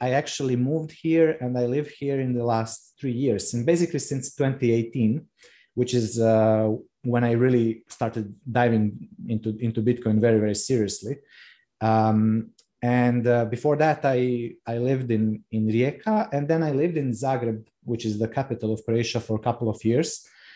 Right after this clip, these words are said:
So I kind of do have the experience of, um, of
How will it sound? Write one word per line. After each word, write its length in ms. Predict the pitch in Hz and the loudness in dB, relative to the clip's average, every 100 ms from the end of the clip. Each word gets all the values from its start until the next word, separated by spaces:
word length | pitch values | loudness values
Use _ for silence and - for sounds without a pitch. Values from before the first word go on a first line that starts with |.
| - - - _ _ _ | -20 -20 -20 _ _ _
So 360 | - - 156 156 | 0 4 6 6
I 100 | 151 | 4
kind 260 | 175 175 | 4 4
of 220 | 165 156 | 2 2
do 100 | 147 170 | 2 2
have 300 | 170 156 135 | 2 0 0
the 100 | 127 | -2
experience 640 | - - 151 139 120 - | -2 -2 0 0 0 0
of, 240 | 120 - - | -2 -4 -2
um, 400 | 113 113 113 110 - _ _ _ _ _ _ - - - | 2 2 0 -4 -10 _ _ _ _ _ _ -20 -20 -10
of 180 | 107 | -10